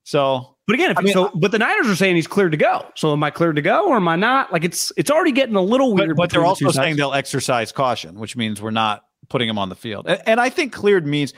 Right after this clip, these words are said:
Speaker 1: I do think that through both of these different reports, we can read,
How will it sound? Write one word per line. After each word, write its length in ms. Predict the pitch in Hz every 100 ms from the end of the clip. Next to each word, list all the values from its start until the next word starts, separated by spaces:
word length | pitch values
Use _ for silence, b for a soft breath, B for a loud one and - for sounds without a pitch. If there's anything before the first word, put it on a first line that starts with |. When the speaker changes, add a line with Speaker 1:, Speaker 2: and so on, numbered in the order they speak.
| B -
Speaker 1:
I 140 | 220
do 160 | 233 233
think 320 | 214 185 170 b b _ _ 147 123
that 360 | 147 135 123 - - -
through 280 | - 170 160
both 340 | 113 147 156 160
of 80 | 147
these 180 | 143
different 320 | 117 147 151 131
reports, 460 | 120 147 147 147
we 120 | 131
can 180 | 123 123
read, 400 | 113 120 120 110